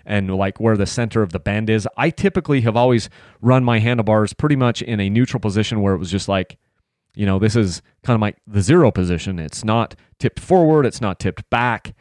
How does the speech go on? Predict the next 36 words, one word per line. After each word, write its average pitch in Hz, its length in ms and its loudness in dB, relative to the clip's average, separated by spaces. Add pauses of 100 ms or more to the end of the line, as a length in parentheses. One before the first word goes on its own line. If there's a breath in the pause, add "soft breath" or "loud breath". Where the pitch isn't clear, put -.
(360)
And 101 100 -4
I've 98 100 -2
tried 120 300 2
to 95 280 0
run 107 320 2
all 107 140 -2
my 101 120 -2
bikes 92 300 -4
that 92 160 -2
way, 139 160 4
but 101 200 -4
every 156 280 4
bar 120 440 4
is 117 380 -4
slightly 170 640 -2
different. 117 340 -2
At 110 60 -6
least 131 280 -2 (300 soft breath)
a - 80 -4
lot 131 300 4
of 117 40 4
the 104 60 2
bars 98 320 2
are 104 60 -2
slightly 107 340 -2
different. 120 320 -4 (340 soft breath)
Necken 110 440 -2
or 87 80 -6
Pro 143 240 0
Taper 92 500 -2
or, 95 460 0 (400 soft breath)
you 110 80 -4
know, 101 200 0
Renthal 117 640 2
or 82 120 -6
whatever. 107 560 2